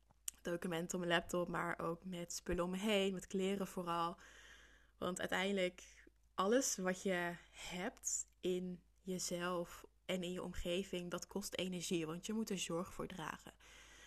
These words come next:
Dus hoe minder je om je heen hebt, hoe, ja, meer rust je ook zal ervaren in je eigen systeem. En ik vind het vooral een heel mooi voorbeeld wat ik heb ervaren tijdens het reizen vorig jaar.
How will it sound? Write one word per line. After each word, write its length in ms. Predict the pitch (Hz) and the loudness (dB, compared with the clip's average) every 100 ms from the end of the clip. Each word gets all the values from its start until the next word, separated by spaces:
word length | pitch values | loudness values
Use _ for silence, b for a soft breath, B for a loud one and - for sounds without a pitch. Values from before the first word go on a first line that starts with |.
| B | B
Dus 120 | 185 | -4
hoe 140 | - 185 | -2 -2
minder 340 | 180 202 214 | 0 2 2
je 140 | 190 | 2
om 100 | 190 | 0
je 80 | 180 | -2
heen 300 | 170 170 180 | 0 0 0
hebt, 320 | 170 165 170 | -2 -4 -6
hoe, 300 | - 175 170 B B B B B B B B B - | -4 -2 -2 B B B B B B B B B -2
ja, 280 | 190 165 180 | 0 0 2
meer 280 | 196 208 | 4 4
rust 340 | 180 196 269 - | 4 4 4 2
je 100 | 277 | 2
ook 180 | 226 233 | 2 2
zal 180 | 220 | 0
ervaren 480 | 202 202 196 175 208 | 0 0 -2 -2 0
in 80 | 202 | 0
je 60 | 185 | -4
eigen 380 | 180 185 202 | -4 -2 -2
systeem. 520 | 202 185 - 175 208 254 - - - - | -2 -2 -2 0 0 -2 -10 -20 -20 -8
En 120 | 196 | -2
ik 80 | 196 | 0
vind 140 | 208 | 0
het 80 | 202 | 0
vooral 340 | 196 185 185 185 | 2 2 2 2
een 100 | 185 | 2
heel 200 | 185 180 | 2 2
mooi 220 | 170 180 | 0 0
voorbeeld 380 | - 170 180 175 | 0 -2 -2 -4
wat 100 | 170 | -4
ik 120 | - - | -6 -10
heb 220 | - 180 | -10 -6
ervaren 560 | 170 175 170 165 180 175 | -4 -2 -2 -2 -2 -4
tijdens 320 | 170 165 170 | -4 -4 -4
het 100 | 175 | -2
reizen 440 | 165 160 180 202 | -2 2 2 0
vorig 280 | 190 170 170 | 0 -2 -2
jaar. 300 | 165 160 170 | -4 -2 -4